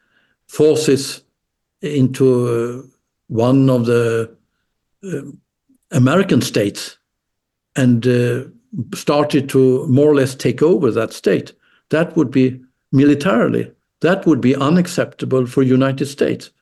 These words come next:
I mean, if they moved in forces into, into Florida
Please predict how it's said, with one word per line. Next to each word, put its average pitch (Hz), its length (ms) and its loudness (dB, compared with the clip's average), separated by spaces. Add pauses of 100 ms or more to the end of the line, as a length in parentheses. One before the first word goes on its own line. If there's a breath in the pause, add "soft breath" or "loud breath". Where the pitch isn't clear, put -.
(240)
I 131 80 0
mean, 143 160 4
if 131 140 0
they 135 160 2
moved 131 340 2
in 147 320 2
forces 143 560 -2
into, 123 580 0 (640 loud breath)
into 131 320 2
Florida 139 680 2